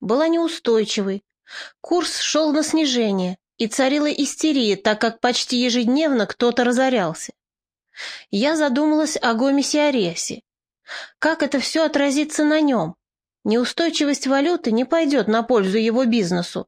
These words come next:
который, похоже, размещается только в Мексике. Быть может, ставка на туризм из-за низкого песо сделает его отель самым прибыльным делом в списке его предприятий.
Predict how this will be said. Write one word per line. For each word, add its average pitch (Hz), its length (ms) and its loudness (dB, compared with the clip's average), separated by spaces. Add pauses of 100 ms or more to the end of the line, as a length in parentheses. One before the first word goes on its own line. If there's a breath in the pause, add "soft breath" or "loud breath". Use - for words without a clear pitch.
(340)
который, 285 380 0
похоже, 311 520 0
размещается 254 760 0
только 285 320 -2
в 294 60 0
Мексике. - 640 -2 (880 loud breath)
Быть 247 260 0
может, 277 320 2
ставка 285 460 0
на 269 120 0
туризм 285 540 0 (220 soft breath)
из-за 233 340 0
низкого 254 460 0
песо 240 380 0
сделает 226 520 2
его 233 280 2
отель 254 320 0
самым 254 400 0
прибыльным 254 560 2
делом 240 320 2
в 196 60 -4
списке 226 440 -2
его 226 220 2
предприятий. 247 880 -2